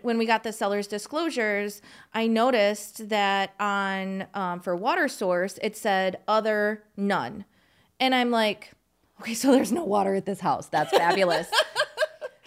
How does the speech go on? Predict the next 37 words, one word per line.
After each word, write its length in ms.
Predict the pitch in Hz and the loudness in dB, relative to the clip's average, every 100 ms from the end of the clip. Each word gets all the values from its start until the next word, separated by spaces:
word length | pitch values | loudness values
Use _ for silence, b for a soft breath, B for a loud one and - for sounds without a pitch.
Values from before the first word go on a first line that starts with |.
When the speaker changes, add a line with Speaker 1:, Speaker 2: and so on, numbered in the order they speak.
| - | 2
Speaker 1:
So 280 | 302 262 - | 6 6 6
I 140 | 254 | 4
called, 340 | 254 320 339 311 | 6 6 6 4
I 100 | 269 | 2
called 200 | 311 294 | 2 2
the 60 | |
list 240 | 277 226 233 | 2 0 -2
agent 300 | 202 208 208 | -2 -2 0
and 100 | 233 | 0
I 20 | |
was 120 | 233 | 0
like, 160 | 233 233 | -2 -4
"Hey, 260 | - 403 | -2 -2
buddy, 420 | 349 196 180 180 175 | 2 0 2 -2 -2
um, 400 | 233 233 220 220 | 0 4 4 2
can 220 | 220 - 302 | -4 -10 -10
you 60 | |
kinda 220 | 453 480 571 | -10 -8 -6
tell 120 | 415 | -4
me 80 | 320 | -2
what's 160 | 285 254 | -2 -4
going 100 | 240 | -4
on 320 | 226 214 208 | -2 0 -2
here? 240 | 254 240 247 | -2 -2 0
Because 760 | 240 240 247 233 233 226 226 240 _ _ _ | 0 0 2 2 2 -2 -6 -16 _ _ _
either 480 | 269 285 269 262 240 | -4 2 4 4 0
you're 220 | 226 - | -2 -2
on 140 | 311 392 | -2 -2
a 40 | |
well 460 | 285 190 170 202 220 | 4 4 4 2 -4
or 140 | - 294 | -2 0
you're 100 | 311 | 2
hooked 220 | 311 320 | 0 0
up 100 | 247 | -4
to 100 | 226 | -4
the 80 | 196 | -6
city. 400 | 190 143 76 | -6 -10 -10